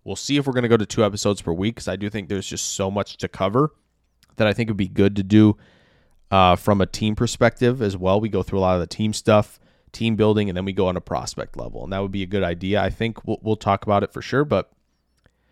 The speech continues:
there's just a lot to talk about with these guys. So we'll, we'll get into that for sure, uh, in the coming weeks very shortly with, with these guys and kind of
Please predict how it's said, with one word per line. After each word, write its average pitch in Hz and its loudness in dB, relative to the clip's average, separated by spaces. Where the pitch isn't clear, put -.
there's 120 0
just - -4
a 113 0
lot 98 4
to - -12
talk 85 -6
about - -12
with 67 -14
these 60 -16
guys. - -14
So 110 -2
we'll, 123 2
we'll 143 6
get 123 2
into 117 0
that 110 2
for 101 -6
sure, 98 0
uh, 92 4
in 107 0
the 101 0
coming 92 0
weeks 87 -4
very 107 4
shortly - -8
with, 98 -12
with 113 -6
these 90 -8
guys 90 -2
and 90 -14
kind 101 -6
of - -14